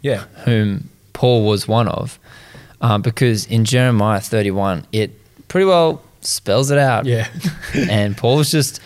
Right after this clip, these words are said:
Speaker 2: kind of grabbing that terminology
Speaker 1: Yeah.
Speaker 2: and putting a, a Jesus kind of filter on it, you know, like
Speaker 1: Well, kind of a fulfillment,
Speaker 2: Yeah,
Speaker 1: almost.
Speaker 2: fulfillment,
Speaker 1: Yeah.
Speaker 2: yeah. And so it says this in Jeremiah thirty-one, it says, uh, "Behold, the days are coming, declares the Lord, well, when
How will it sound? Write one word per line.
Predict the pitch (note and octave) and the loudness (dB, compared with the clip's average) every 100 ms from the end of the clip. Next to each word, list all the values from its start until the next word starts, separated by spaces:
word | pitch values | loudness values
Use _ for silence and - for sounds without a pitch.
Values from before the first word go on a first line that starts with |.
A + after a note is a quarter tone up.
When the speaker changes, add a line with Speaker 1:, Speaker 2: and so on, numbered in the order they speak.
| - - - | -20 -20 -4
Speaker 2:
kind | C3 B2 | 0 2
of | A2+ - | 0 -2
grabbing | G2+ G2+ A#2 C#3 B2 | -2 0 0 0 0
that | A#2 A2+ | -2 -2
terminology | - A#2 G#2+ G#2+ A2 G2 E2+ | -2 0 0 0 -2 -4 -8
Speaker 1:
Yeah. | F#2+ - - - - - _ | -10 -14 -20 -20 -20 -20 _
Speaker 2:
and | - G2+ F#2+ F#2 | -2 0 -2 -4
putting | - A2+ G#2 | -2 0 2
a, | G2 F#2 F2 - | 0 0 0 -2
a | G2 | -6
Jesus | G#2+ A2+ A2+ A#2 F#2 | -4 -2 0 -2 -4
kind | G#2 F2+ | -4 -4
of | |
filter | - G#2+ G#2 G2+ | -4 -4 -2 -4
on | F2 F2 | -4 -6
it, | C#2+ - | -8 -8
you | G2 | -4
know, | F#2+ G2+ | -2 -2
like | - - - | -4 -8 -4
Speaker 1:
Well, | G#3 | -2
kind | D#3 B2 | 0 -2
of | |
a | G#2+ | -4
fulfillment, | - B2+ - F3 F3+ G2+ - - | -4 -6 -2 0 2 0 -6 -4
Speaker 2:
Yeah, | C#3 D3+ | 0 2
Speaker 1:
almost. | A#2+ A2 - | 2 0 0
Speaker 2:
fulfillment, | C3 G#2 A#2+ | 0 0 -2
Speaker 1:
Yeah. | A2+ | 0
Speaker 2:
yeah. | G#2 - - - | -2 -6 -20 -4
And | A#2 | -2
so | C3 A#2+ | 2 2
it | A2+ | 2
says | C3 B2+ A2+ | 0 0 0
this | A#2+ A2+ | 0 -2
in | - G#2+ G2+ | -4 -4 -2
Jeremiah | G2 G#2+ G#2 G2 | 0 0 0 0
thirty-one, | F#2 G#2 F#2+ G#2+ F2+ | -2 0 0 0 0
it | - | -2
says, | - G2 F#2 F#2 - - - _ | -2 0 0 -2 -4 -8 -16 _
uh, | G2+ F#2 | -6 -4
"Behold, | F2+ G#2+ C3+ C#3+ | -2 2 4 4
the | A2+ | 2
days | G#2+ A#2+ A#2 | 2 2 0
are | A#2 | -4
coming, | - C#3 B2+ F2 F2+ | -4 0 0 0 -6
declares | G#2+ - G#2 G2 | -10 -4 -2 -2
the | F#2+ | -2
Lord, | F#2+ F#2 F#2 - | -4 -4 -6 -4
well, | G#2 G2 - | -4 -4 -4
when | A#2 A2+ | -2 0